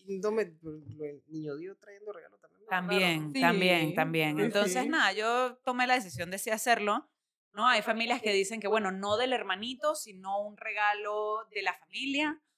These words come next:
Speaker 2: un regalo de porque, como si pasaras de grado, ¿no? Porque ahora eres
Speaker 3: Ujú.
Speaker 2: hermano mayor, entonces el regalo del hermano mayor no necesariamente que viene del bebé, ¿no?
Speaker 1: Ya.
Speaker 2: Entonces, bueno, eso ya depende, siento yo, que de cada quien.
Speaker 3: Una vez leí que en la preparación familiar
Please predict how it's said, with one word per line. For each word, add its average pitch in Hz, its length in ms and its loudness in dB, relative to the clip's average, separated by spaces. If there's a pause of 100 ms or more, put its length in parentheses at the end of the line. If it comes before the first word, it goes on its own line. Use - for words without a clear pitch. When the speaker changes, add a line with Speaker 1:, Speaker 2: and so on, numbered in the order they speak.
(140)
Speaker 2:
un 196 160 -10
regalo 202 560 2
de 202 140 -4
porque, 170 800 -6
como 185 240 -12
si 175 200 -20 (100)
pasaras 202 380 0
de 196 80 -2
grado, 185 340 4
¿no? 220 180 0
Porque 214 200 -6
ahora 170 180 2
eres 175 140 -6
Speaker 3:
Ujú. 185 100 -8
Speaker 2:
hermano 180 200 -4
mayor, 220 220 -2
entonces 226 240 -6
el - 80 -10
regalo 185 280 -2
del 202 120 -4
hermano 175 260 -12
mayor 190 260 -8
no 185 140 -20
necesariamente 180 760 -20
que - 140 -20
viene 175 380 -14
del 214 300 -14
bebé, 175 440 -20
¿no? - 100 -20
Speaker 1:
Ya. 120 100 -20
Speaker 2:
Entonces, - 540 -20
bueno, 208 180 -14 (720)
eso - 200 -4
ya 240 200 6
depende, 220 400 -2
siento 190 260 -10
yo, 180 200 -8
que 180 100 -8
de 156 140 -6
cada 143 280 -4
quien. - 200 -20
Speaker 3:
Una 247 300 0
vez 302 180 -2
leí 269 520 -4
que 254 100 -2
en 220 100 -4
la 202 160 -2
preparación 180 600 -4
familiar 226 640 -4